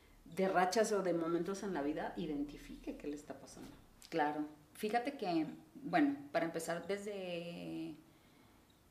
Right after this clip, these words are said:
Speaker 2: desde niña sufro de, de ansiedad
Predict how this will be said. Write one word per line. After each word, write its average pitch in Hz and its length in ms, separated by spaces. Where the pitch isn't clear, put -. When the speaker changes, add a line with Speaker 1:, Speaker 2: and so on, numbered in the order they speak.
Speaker 2:
desde 170 320
niña 190 300
sufro 226 380
de, 180 320
de 147 680
ansiedad 156 600